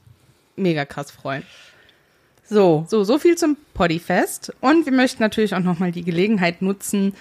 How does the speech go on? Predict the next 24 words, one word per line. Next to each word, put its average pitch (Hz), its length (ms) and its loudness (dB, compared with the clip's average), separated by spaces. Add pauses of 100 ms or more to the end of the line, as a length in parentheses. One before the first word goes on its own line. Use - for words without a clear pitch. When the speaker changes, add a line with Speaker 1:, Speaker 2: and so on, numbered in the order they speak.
(340)
Speaker 1:
darauf 180 200 -2
hinzuweisen, 196 520 0
dass 175 280 -4
unsere 196 560 2
hundertdreißigste 254 1040 -2
Folge 208 520 -2
ja 180 300 0
dann 277 360 2
jetzt 240 280 -6
langsam 294 640 2
näher 185 380 0
rückt. 269 380 -4 (720)
Und 269 460 2 (300)
ja, 277 300 0
ihr 220 160 0
uns - 460 -6
nach 214 260 0
wie 277 60 -6
vor 220 300 0
gerne 202 320 -2
eure 190 560 0 (260)
Geschichten, 214 720 -2
Erlebnisse, 208 720 0
Erfahrungen 180 920 0